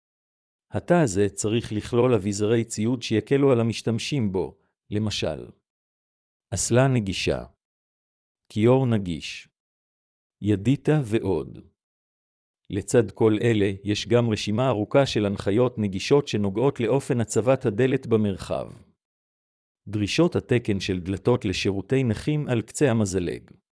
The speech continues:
החוק קובע שצריך להרכיב דלת בתא שירותים עם משקוף ברוחב שעולה על תשעים וחמישה סנטימטר. בנוסף לכל, דלת הכניסה עצמה צריכה להיות ברוחב של שמונים סנטימטר בין המשקופים.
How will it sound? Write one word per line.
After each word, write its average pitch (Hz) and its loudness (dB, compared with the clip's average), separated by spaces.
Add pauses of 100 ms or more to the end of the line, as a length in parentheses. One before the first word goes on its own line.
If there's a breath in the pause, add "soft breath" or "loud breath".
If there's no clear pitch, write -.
(720)
החוק 147 0
קובע 98 2
שצריך 110 -4
להרכיב 104 0
דלת 117 0
בתא 104 0
שירותים 117 -2
עם 101 0
משקוף 123 0
ברוחב 104 0
שעולה 113 2
על 104 -2
תשעים 123 -6
וחמישה 113 -2
סנטימטר. 101 -4 (260)
בנוסף 98 -2
לכל, 95 0 (520)
דלת 120 2
הכניסה 117 -2
עצמה 127 -2
צריכה 120 -2
להיות 123 2
ברוחב 110 0
של 107 -2
שמונים 113 -2
סנטימטר 113 -2
בין 98 0
המשקופים. 92 -6